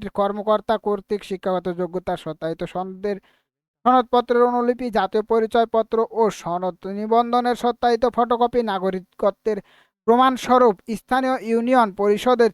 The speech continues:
চেয়ারম্যান, পৌরসভা মেয়র, সিটি কর্পোরেশন কাউন্সিলরের নিকট হতে নাগরিকত্ব সনদপত্র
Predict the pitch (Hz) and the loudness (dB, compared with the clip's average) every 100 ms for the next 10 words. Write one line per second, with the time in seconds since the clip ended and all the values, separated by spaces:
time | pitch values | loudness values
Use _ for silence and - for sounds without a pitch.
0 | - 226 226 233 233 226 202 214 220 226 | -2 0 2 0 -4 0 2 2 2 2
1 | 226 220 214 226 185 190 190 185 190 190 | 2 0 -2 -4 -4 -6 -4 0 0 0
2 | 202 202 - 202 180 165 175 156 185 185 | -2 -2 -4 -8 -8 -8 -8 -10 -4 -2
3 | 202 214 202 _ _ _ 247 277 247 240 | -2 -2 -6 _ _ _ 0 2 4 4
4 | 247 233 208 202 202 208 196 202 190 185 | 2 0 0 0 0 0 -2 -6 -4 -4
5 | 180 - 180 - | -6 -6 -6 2